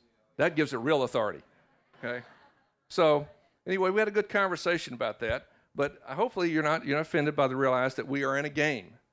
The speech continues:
Now, I've got the Greek word up there that, uh, is found in Luke nineteen that we're gonna talk about this morning. It's the word pragmatiomai.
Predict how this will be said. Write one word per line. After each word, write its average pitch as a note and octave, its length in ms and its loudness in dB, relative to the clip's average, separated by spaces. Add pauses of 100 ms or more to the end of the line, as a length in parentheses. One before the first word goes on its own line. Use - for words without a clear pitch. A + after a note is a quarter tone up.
(380)
Now, C3 300 -2 (600)
I've D#3+ 200 0
got E3+ 200 0
the B2+ 140 -4
Greek D#3 320 0
word D#3+ 200 2
up C3+ 200 0
there B2+ 180 -4
that, B2 360 -8
uh, A#2+ 140 -4
is A2 200 -6
found C#3 340 2
in A#2+ 120 0
Luke C3 180 0
nineteen B2+ 560 -4
that A#2+ 140 -6
we're B2 100 -10
gonna A2 100 -8
talk D3+ 280 -4
about A2+ 260 -6
this - 200 -12
morning. A#2 340 -6 (440)
It's - 280 -8 (140)
the C3 100 -6
word C#3 300 -4 (460)
pragmatiomai. C#3+ 800 0